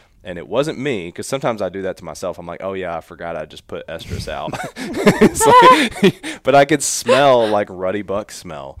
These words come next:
And I'm like, "There is something close here." So I sat, uh, and I'll show you guys a picture. And if I remember, we'll send this stuff to Braden. Uh, w-, uh, we can pull this up in any of the video clips we make.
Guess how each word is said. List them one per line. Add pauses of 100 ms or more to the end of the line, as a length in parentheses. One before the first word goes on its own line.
(340)
And
I'm
like,
"There
is
something
close
here."
So
I
sat, (380)
uh,
and
I'll
show
you
guys
a
picture.
And
if
I
remember,
we'll
send
this
stuff
to
Braden.
Uh,
w-,
uh,
we
can
pull
this
up
in
any
of
the
video
clips
we
make.